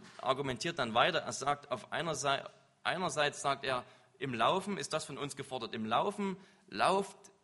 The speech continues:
so gut ihr könnt und ohne Gewicht und legt alles ab, weil die Freude, die vor uns liegt oder die vor Christus lag, es wert ist.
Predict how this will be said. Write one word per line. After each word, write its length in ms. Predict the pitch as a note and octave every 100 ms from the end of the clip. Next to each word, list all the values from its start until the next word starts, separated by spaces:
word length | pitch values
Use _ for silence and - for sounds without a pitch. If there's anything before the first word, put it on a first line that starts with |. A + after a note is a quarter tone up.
| _ _ _ _ _ _
so 520 | B2 B2 E3+ G3 G#3+ G#3 - - _ _ _ _ _ - -
gut 300 | D#3+ G#3+ -
ihr 140 | B2+
könnt 440 | - D#3 G#3 A3
und 300 | - C3+ A#2 - _
ohne 240 | C#3+ G3 G#3
Gewicht 360 | E3 D#3 E3+
und 100 | D3+
legt 220 | C3+ -
alles 300 | - F3 G3
ab, 280 | - E3+ - G#2+
weil 440 | C3 F#3 F#3+ F#3 - -
die 160 | C3
Freude, 640 | A2+ - A#2+ D#3+ E3 F3 F3
die 120 | C3 A2+ -
vor 200 | - D#3
uns 240 | C#3 D3 -
liegt 400 | C#3+ C#3+ - - _ _ - _ _ _
oder 140 | - G2
die 120 | C3+
vor 160 | - -
Christus 340 | F3 E3+ D3+
lag, 280 | C#3+ C#3 - - _ _ _ _ _
es 200 | A2+ G#2
wert 260 | G#2+ G#2+ -
ist. 360 | F2+ - -